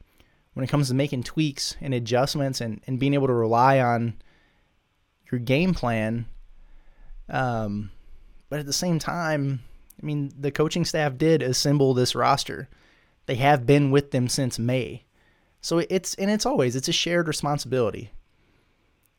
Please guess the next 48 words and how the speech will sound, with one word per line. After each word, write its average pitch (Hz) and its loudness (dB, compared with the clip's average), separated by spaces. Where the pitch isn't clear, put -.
Coaches, 151 -4
you 156 -4
know, 135 -2
they 139 -8
could 151 -10
do 165 0
a 156 2
better 156 2
job. 139 2
The 123 -8
players 143 0
could 131 -4
do 143 2
a 135 2
better 139 4
job. 139 0
I - -4
think - -4
the 127 -6
main 165 0
thing 120 0
is 117 -2
it 110 -8
just 139 -8
has 147 -2
to, 113 -4
it's - -6
like 151 0
putting 170 2
all 151 6
the 147 4
ingredients 131 2
in 120 -2
a 101 -4
pot 151 -2
and 135 2
then 131 2
coming 147 0
out 139 2
with 131 0
a 123 -2
good 139 2
final 135 -2
dish, 120 0
right? 113 0
I 127 -2
mean, 127 -2
it's, 117 -6